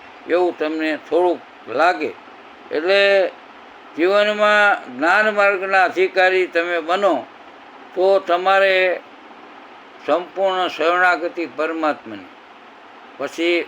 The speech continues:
સંપૂર્ણ પરમાત્માની સત્તાનો સ્વીકાર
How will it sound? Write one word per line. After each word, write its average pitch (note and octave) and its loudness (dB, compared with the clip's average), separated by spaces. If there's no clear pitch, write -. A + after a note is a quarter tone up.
સંપૂર્ણ F3 -4
પરમાત્માની E3 -6
સત્તાનો - -6
સ્વીકાર D#3 -2